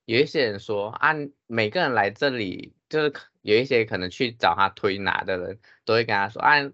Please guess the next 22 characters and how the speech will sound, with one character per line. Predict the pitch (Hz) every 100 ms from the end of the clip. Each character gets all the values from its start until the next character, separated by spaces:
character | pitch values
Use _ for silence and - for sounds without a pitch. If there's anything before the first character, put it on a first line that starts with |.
| _
每-， | 117 110 - _
有 | - 117
一 |
些 | 139 156
人 | 135 104
可 | 101
能 | 95
第 | 117
一 | 113
次 | 113
去 | - 117
嘛， | 98
他 | 120
说 | 135 113 - -
，“你 | 113
这 | 107 196
一 | 156 165
定 | 175
有 | 127 101
什 | 110 90
么 | 90 92
啊， | 95